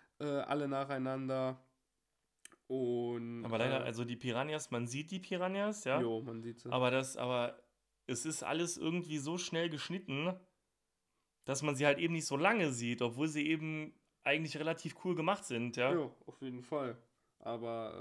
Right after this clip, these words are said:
Speaker 1: ähm, das hat mich jetzt nicht gestört. Also das war auch schon eine Szene,
Speaker 2: Ne, ich wollt's,
Speaker 1: diese
Speaker 2: wollt's nur mal
Speaker 1: Ja, ja,
Speaker 2: anmerken.
Speaker 1: klar.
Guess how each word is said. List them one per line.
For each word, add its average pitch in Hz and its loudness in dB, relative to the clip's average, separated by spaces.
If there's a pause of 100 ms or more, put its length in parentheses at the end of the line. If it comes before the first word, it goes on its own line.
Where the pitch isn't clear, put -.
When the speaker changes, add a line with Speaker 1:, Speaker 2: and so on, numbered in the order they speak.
Speaker 1:
ähm, 117 -8
das 127 -6
hat 185 -6
mich 180 -8
jetzt 160 -8
nicht 180 -4
gestört. 160 -6
Also 139 -4
das 185 -6
war 233 -4
auch 302 -12
schon 220 -10
eine 220 -6
Szene, 208 -4 (100)
Speaker 2:
Ne, 127 0
ich 139 -4
wollt's, 156 2
Speaker 1:
diese 151 2
Speaker 2:
wollt's 151 -4
nur 160 -6
mal 147 0
Speaker 1:
Ja, 143 2
ja, 151 4
Speaker 2:
anmerken. 113 -6 (140)
Speaker 1:
klar. 131 -4